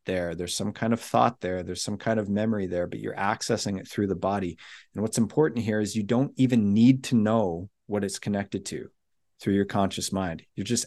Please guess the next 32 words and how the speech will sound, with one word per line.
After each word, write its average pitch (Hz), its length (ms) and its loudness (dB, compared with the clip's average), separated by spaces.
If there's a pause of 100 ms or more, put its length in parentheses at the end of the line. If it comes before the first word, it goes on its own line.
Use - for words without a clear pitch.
accessing 120 720 0
the 117 140 0
energy 104 420 -4
directly, 98 720 -2
and 107 80 -2
you, 101 180 -4
you're 98 280 -4
allowing 98 480 2
it 113 140 -6
to 95 80 -10
discharge 95 840 -4
out 95 180 -4
of 95 140 -10
the 95 80 -10
system. - 520 -6 (540)
Sometimes 123 540 2
clarity 113 440 4
arises, 117 600 0 (280)
sometimes 107 540 0
it 110 100 -2
doesn't. 120 360 2
Sometimes 117 400 -4
you 110 80 2
have 101 80 -2
no 113 440 0
idea 107 540 0 (300)
what 98 160 -2
is 95 100 -2
being 98 240 -2
released 90 420 -4
or 87 60 -4
why, 87 380 -4